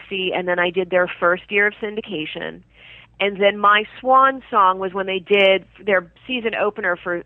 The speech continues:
season three. Wh-, they did another two-hour movie, and that's when they introduced Pamela Anderson's character, and that was my exit. So it was really kind of,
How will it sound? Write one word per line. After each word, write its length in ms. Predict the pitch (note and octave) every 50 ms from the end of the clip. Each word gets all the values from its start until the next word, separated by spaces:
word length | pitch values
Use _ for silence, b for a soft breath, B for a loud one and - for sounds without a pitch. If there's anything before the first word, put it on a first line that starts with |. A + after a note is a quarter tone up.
| _ -
season 260 | - G#3+ F#3 F#3 F3 E3 - -
three. 380 | G3 G3 F#3+ E3+ D3+ C3+ C3+
Wh-, 200 | D3 E3+ F3 -
they 120 | - F#3 F3
did 140 | F#3 F3+
another 280 | F3 F3 E3+ E3 E3+ F3
two-hour 300 | - - F3+ E3 D#3 D#3
movie, 400 | D3+ D3+ D#3 D#3 D3 D#3+ C#3+ C#3+
and 100 | D3+ D#3+
that's 220 | E3+ D#3+ E3+ -
when 80 | G3 E3+
they 100 | E3 C#3+
introduced 400 | C#3 D#3+ - F3+ D#3+ D#3 D3+ _
Pamela 400 | - F#3+ F3 D#3+ D3+ D3+ D#3 D#3
Anderson's 480 | D#3 D#3 D#3+ E3 E3+ F3 - G#3 G3+ - -
character, 400 | - G#3+ G3+ G3+ F#3+ - G#3 G3+
and 200 | F#3+ - - F#3
that 100 | F3 D#3
was 100 | E3+ F3
my 160 | F3+ E3+ D3 D3+
exit. 380 | D#3 C3+ - - - G2+ - _ _ B B B B B B B B B B -
So 120 | C4 B3 A3+
it 120 | A3+ A3+
was 160 | A3+ B3+ G3
really 360 | G#3+ A3 B3 B3 B3+ C4 C#4
kind 260 | - - A3+ B3+ A#3+
of, 60 | A#3